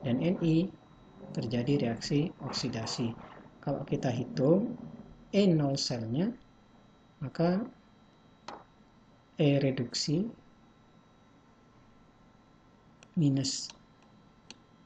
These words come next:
dua, eh, nol koma dua lima, nol koma dua lima dikurangi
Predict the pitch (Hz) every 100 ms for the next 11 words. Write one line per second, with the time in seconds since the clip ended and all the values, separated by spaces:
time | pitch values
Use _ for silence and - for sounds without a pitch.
0 | _ - _ _ 185 143 139 131 123 120
1 | - 131 123 120 117 117 - - - -
2 | - _ - - - _ _ _ - 196
3 | 131 120 120 123 127 120 139 127 123 120
4 | 120 113 113 117 180 - - - - -
5 | - - - - - - - - - -
6 | - - - - - _ - - - -
7 | - - _ _ _ - - - - -
8 | 151 131 135 127 120 120 117 117 135 156
9 | 147 - 135 117 120 147 190